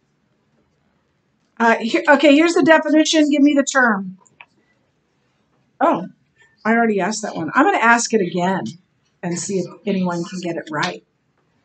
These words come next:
The inability of changing life forms to survive during the change. Go.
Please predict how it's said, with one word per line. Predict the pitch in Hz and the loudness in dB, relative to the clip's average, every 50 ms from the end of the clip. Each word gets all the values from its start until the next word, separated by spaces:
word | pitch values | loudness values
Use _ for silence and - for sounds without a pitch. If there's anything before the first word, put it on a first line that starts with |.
| _ _ _ - 403 - 381 - - _ _ _ _ - | _ _ _ -14 -12 -12 -12 -14 -20 _ _ _ _ 2
The | 254 277 285 311 | 2 4 6 4
inability | 330 415 - 381 359 359 349 339 349 339 294 | 2 2 4 4 4 4 6 6 6 6 6
of | 277 262 | 4 4
changing | - - 294 294 294 294 302 285 277 | 2 0 0 2 2 2 4 4 6
life | 277 262 269 277 269 - | 6 6 4 2 0 -2
forms | 269 254 247 240 233 - | -2 -2 0 -2 -2 -4
to | - 247 | -8 -8
survive | 226 - 247 226 220 240 240 240 240 247 240 220 214 208 | -6 -6 -4 -2 0 4 4 4 4 4 2 -2 -2 0
during | 233 240 233 240 233 233 | 0 0 2 2 4 4
the | 220 220 220 | 4 2 0
change. | - - 226 220 208 196 180 180 180 165 | 0 0 0 0 0 0 -2 -4 -6 -4
Go. | - 202 196 208 240 277 | 0 0 2 2 2 0